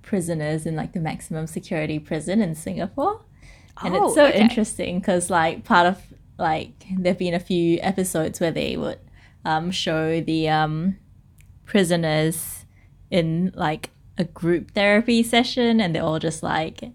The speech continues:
Speaker 1: yeah, sometimes they're just sitting around, um, talking to each other, and then other times they do different activities like drawing a picture and then using that to, like, explain,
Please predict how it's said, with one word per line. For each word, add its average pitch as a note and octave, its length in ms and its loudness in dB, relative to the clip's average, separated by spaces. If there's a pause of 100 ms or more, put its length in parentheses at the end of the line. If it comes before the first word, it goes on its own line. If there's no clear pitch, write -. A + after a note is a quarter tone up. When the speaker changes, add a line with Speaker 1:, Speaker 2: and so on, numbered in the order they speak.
(140)
Speaker 1:
yeah, G3+ 160 8
sometimes G#3+ 500 8
they're G#3+ 100 4
just G3+ 240 4
sitting G3+ 300 4
around, F3 560 6 (400)
um, E3+ 540 2 (340)
talking F3+ 460 4
to G3 100 0
each E3 260 -2
other, E3 300 2
and E3 300 2
then F3 100 -2
other F3+ 220 2
times F3 480 0
they E3+ 240 0
do E3+ 460 2
different F3+ 300 -2
activities E3+ 560 0
like E3+ 220 0
drawing D#3+ 340 0
a E3+ 60 -2
picture D4 340 -2
and B3+ 260 6
then F3+ 140 0
using F3 300 0
that E3 160 -2
to, - 100 -6
like, E3 140 0
explain, E3 840 -2